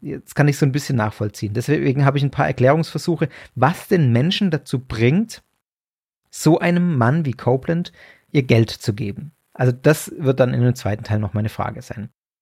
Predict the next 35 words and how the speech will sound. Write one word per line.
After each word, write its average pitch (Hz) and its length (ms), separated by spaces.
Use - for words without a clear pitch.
Ich 131 120
beginne 185 300
jetzt - 240
erstmal 147 260
damit, 127 300
was 127 180
ich 123 100
daran 120 360
kritisch - 380
finde. 95 340
Man 156 220
findet 196 300
in 151 120
der 131 120
Lehre 185 380
und 160 120
in 139 100
der 123 100
Praxis - 440
der 127 160
Worte 135 240
des - 160
Glaubensbewegung 143 800
zahlreiche 165 560
Motive, 196 760
die 170 100
man 170 160
auch 156 340
in 180 140
problematischen 143 760
und 127 120
sektenhaften 139 800
und 135 120
fundamentalistischen 131 960
Bezügen 135 600